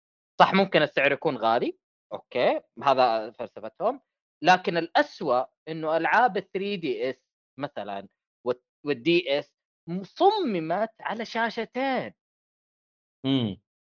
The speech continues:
Speaker 1: فاللعبة نفسها تتغير لما، آه، لما يكون، آه، على السويتش.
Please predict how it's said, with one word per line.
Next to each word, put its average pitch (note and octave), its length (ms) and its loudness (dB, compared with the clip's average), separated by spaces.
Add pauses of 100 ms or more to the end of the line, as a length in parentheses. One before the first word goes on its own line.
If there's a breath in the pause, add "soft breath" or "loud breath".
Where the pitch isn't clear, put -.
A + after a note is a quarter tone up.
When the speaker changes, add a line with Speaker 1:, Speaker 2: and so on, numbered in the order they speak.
Speaker 1:
فاللعبة A#3 720 2
نفسها C4+ 460 2
تتغير F3 1160 0 (460)
لما، G#3+ 580 2 (360)
آه، B2 680 -2
لما D#3 260 -2
يكون، F3+ 680 -4
آه، A2+ 480 -2
على A2+ 280 -4
السويتش. A#2+ 880 -10